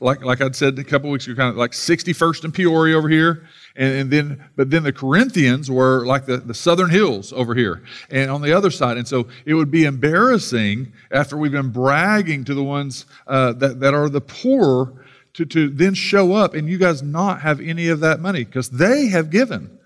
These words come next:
The poor ones, even though they've given out of their, their, their nothingness, it would be embarrassing on your part. You'd be humiliated. So what Paul's doing, he, he does this in lots of letters where he lays out this argument, um,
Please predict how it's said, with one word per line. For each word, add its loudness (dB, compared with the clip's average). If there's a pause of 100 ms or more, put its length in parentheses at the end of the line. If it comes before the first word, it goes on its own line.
(260)
The 2
poor 0
ones, -8
even 0
though 2 (200)
they've 4
given 0
out 0
of -4
their, 4
their, 2
their 0
nothingness, -2 (520)
it 6
would 4
be 4
embarrassing -2
on -2
your 0
part. -2
You'd -4
be -2
humiliated. 0
So 0
what -2
Paul's -2
doing, 2 (220)
he, 4
he 2
does 4
this -2
in -6
lots 0
of -4
letters 2
where 2
he 2 (220)
lays 4
out 0
this -2
argument, -2 (340)
um, -4